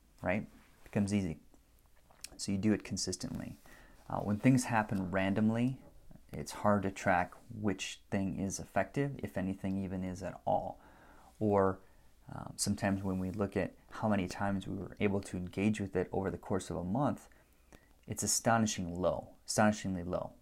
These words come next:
right? So maybe we had planned to work out,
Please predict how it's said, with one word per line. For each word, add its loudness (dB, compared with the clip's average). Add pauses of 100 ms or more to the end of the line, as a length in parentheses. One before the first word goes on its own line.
(340)
right? -2 (220)
So -4
maybe 0
we 0
had -4
planned 0 (640)
to 2
work 2
out, 2